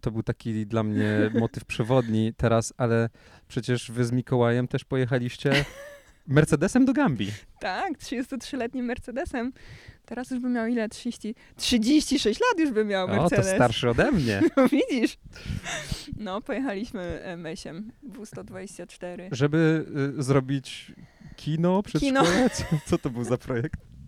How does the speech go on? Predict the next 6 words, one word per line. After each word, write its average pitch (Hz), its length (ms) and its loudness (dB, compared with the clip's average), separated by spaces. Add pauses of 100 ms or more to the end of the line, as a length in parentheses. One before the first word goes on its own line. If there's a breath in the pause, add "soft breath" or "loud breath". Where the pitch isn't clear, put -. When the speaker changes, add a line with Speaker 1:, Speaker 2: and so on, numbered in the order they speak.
(380 loud breath)
Speaker 1:
Boże, 123 580 6
jakim 135 340 0
ty - 80 0
jesteś 143 260 2
ciekawym 131 520 2
człowiekiem. 165 720 0